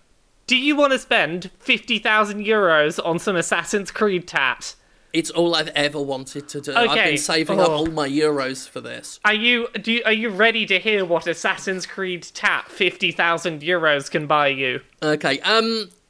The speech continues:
Speaker 2: to help me out beforehand,
Speaker 1: Mm.
Speaker 2: uh, I'm not, I'm not quite sure of the conversion rate of that. Um,
Speaker 1: I will
Speaker 2: what
Speaker 1: do
Speaker 2: is that
Speaker 1: the
Speaker 2: to
Speaker 1: com-
Speaker 2: pounds?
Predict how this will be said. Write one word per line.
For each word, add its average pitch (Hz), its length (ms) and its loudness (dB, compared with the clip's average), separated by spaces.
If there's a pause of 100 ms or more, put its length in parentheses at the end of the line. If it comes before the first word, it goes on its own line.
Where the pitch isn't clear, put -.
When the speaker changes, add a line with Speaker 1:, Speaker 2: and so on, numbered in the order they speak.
Speaker 2:
to 214 100 0
help 247 240 2
me 233 140 2
out 208 160 -4
beforehand, 156 760 -4 (500)
Speaker 1:
Mm. 190 160 -8
Speaker 2:
uh, 139 420 0
I'm 165 260 0
not, 180 160 -4 (180)
I'm 160 100 -2
not 180 160 0
quite 202 160 -4
sure 170 220 -2
of 160 60 -4
the 156 80 -6
conversion 143 640 -2
rate 123 240 -10
of 117 260 -14
that. 127 540 -8 (180)
Um, 135 100 0 (140)
Speaker 1:
I 214 300 4
will 214 240 2
Speaker 2:
what 196 160 0
Speaker 1:
do 285 60 4
Speaker 2:
is 311 120 2
that 214 60 0
Speaker 1:
the 190 100 2
Speaker 2:
to 196 100 -6
Speaker 1:
com- 180 100 -2
Speaker 2:
pounds? 127 580 -4